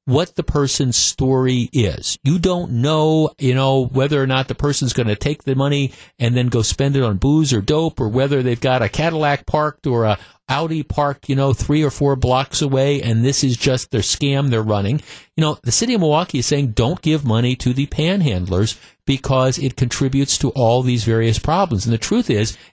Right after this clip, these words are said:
if we didn't give money to people, they wouldn't be out there playing in traffic and things of the like. If you wanna make donations,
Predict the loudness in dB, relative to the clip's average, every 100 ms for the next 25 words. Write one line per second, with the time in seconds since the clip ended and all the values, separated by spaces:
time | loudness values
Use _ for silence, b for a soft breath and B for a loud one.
0 | -4 0 2 2 0 0 0 0 2 0
1 | 0 0 0 -2 0 -2 -2 B _ -2
2 | 0 -2 -2 -4 0 0 2 0 -2 -2
3 | -2 0 0 2 0 -2 -2 0 0 0
4 | -2 -2 0 0 0 0 0 0 2 0
5 | -6 B -4 0 2 0 2 2 2 2
6 | 0 -2 -2 0 -2 -2 -4 -6